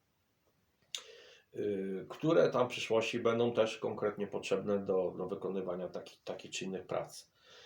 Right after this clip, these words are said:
Y, solidaryzacja, no solidaryzacja to dlatego uważam, że nie do końca, bo solidaryzowane można być z jakimś narodem,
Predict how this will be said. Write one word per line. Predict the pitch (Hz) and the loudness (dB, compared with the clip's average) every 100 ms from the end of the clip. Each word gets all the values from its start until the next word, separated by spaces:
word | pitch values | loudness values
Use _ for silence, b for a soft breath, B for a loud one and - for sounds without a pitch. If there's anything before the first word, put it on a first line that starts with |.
| B B - | B B 0
Y, | 107 104 104 104 104 - | 4 6 8 6 4 2
solidaryzacja, | - 175 185 180 170 165 170 160 - 165 | 2 4 4 6 6 8 8 8 6 6
no | 160 | 6
solidaryzacja | 156 175 170 165 160 156 - 147 | 2 4 8 8 8 6 6 2
to | 147 | 4
dlatego | 143 139 151 151 | 4 4 4 4
uważam, | 147 139 139 | 4 2 2
że | 139 | 4
nie | 143 | 4
do | 135 | 6
końca, | 135 139 131 | 4 6 4
bo | 131 127 120 - 82 - - | 6 4 4 0 -10 -14 -16
solidaryzowane | - 151 151 143 139 131 131 127 123 | -6 0 2 6 6 6 8 8 8
można | 120 117 117 | 2 0 0
być | - - - | 0 -4 -4
z | |
jakimś | - 107 104 | -4 -6 -4
narodem, | 107 110 120 120 113 | 4 6 8 6 4